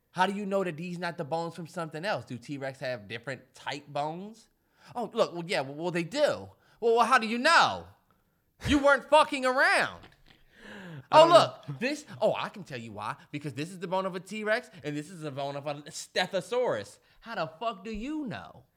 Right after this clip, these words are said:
Speaker 1: You just found both. Imagine
Speaker 2: And if you
Speaker 1: me
Speaker 2: went to school
Speaker 1: finding
Speaker 2: for
Speaker 1: branches.
Speaker 2: archaeology, you learned what they wanted you to learn.
Speaker 1: Imagine me finding tree branches in the ground and I said, "This is the tree of an oak tree. Oh, this is a dandelion tree." How do you know?
Speaker 2: <laughs>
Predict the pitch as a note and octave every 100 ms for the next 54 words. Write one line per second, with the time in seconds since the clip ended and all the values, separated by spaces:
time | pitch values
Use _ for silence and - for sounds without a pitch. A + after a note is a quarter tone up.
0 | _ - A3+ C#4+ F#3 G#3 - - A#3 A#3+
1 | C4 A#3 D#4+ F#4+ D#4 B2 - - _ _
2 | - - - A3+ C#4+ F4+ G#3 G#3 A3 A3
3 | A#3 G#3+ C#4 B3+ A3+ A3 A3+ A#3 B3 A#3+
4 | D#4 C#4 G#3 F3+ F#3+ G3+ A#3 G#3+ G3+ G3+
5 | G#3+ A3+ A#3+ C#4 G#3+ D#3+ D3 A#2 G2 A2+
6 | _ _ _ - D3+ G#3 G#3 F#3 F3 D#3
7 | C3+ E3+ C#3+ B2+ B2+ B2+ C3 B2 A#2 A#2+
8 | A#2 A#2 A#2+ G2+ G2 C3 - - - C#3+
9 | - - - - - F#3 _ _ _ _
10 | _ _ D#3 B2+ C3 C3+ A2+ G#2 A#2+ A#2
11 | A2 A2 - _ _ _ - G4+ A4 G#4
12 | G#4 A4+ C5+ - - - -